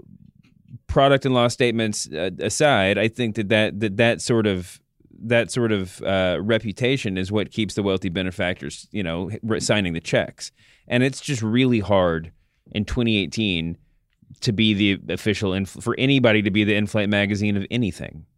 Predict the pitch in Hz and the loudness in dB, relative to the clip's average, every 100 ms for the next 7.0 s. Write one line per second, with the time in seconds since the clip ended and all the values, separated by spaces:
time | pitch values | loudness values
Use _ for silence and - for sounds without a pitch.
0 | _ - 104 104 110 107 101 110 104 98 | _ -2 2 4 4 2 4 2 2 -2
1 | 107 - 117 107 - 113 107 - 123 117 | -6 -2 0 0 0 -2 -2 -2 -2 0
2 | 107 104 101 110 98 90 95 104 98 87 | -2 -2 -2 0 -2 -2 -4 -6 -6 -6
3 | 73 - 53 57 87 90 104 104 101 101 | -6 -8 -10 -8 -6 -2 -2 0 0 0
4 | 95 90 - _ _ _ _ _ 98 95 | 0 -2 -6 _ _ _ _ _ 0 2
5 | 90 80 - 95 98 98 87 92 87 92 | 2 0 -2 0 0 0 -2 -2 -2 -2
6 | 85 - 98 90 98 92 101 95 85 | -2 -2 -2 -2 -2 -2 -2 -2 -4